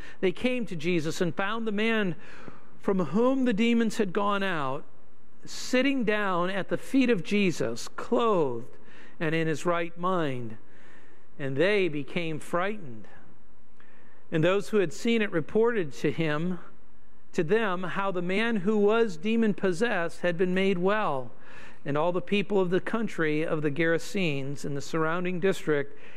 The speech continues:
asked Jesus to depart from them, for they were gripped with great fear. And he got into a boat and returned.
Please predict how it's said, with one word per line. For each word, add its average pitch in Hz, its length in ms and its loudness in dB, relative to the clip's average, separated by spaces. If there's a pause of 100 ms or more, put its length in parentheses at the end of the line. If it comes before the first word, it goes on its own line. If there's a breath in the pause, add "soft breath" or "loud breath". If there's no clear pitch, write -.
(240 loud breath)
asked 175 520 -2
Jesus 185 520 0
to 208 100 2
depart 190 680 0
from 151 220 -2
them, 123 400 -2 (800 loud breath)
for 165 100 0
they 190 140 2
were 185 180 2
gripped 202 580 2 (1040 loud breath)
with 170 340 0 (160)
great 190 460 0
fear. 151 640 0 (1200 loud breath)
And 156 100 0
he 165 80 2
got 175 300 0
into 190 340 0
a 160 60 4
boat 160 280 0
and 170 80 -4
returned. 147 720 -2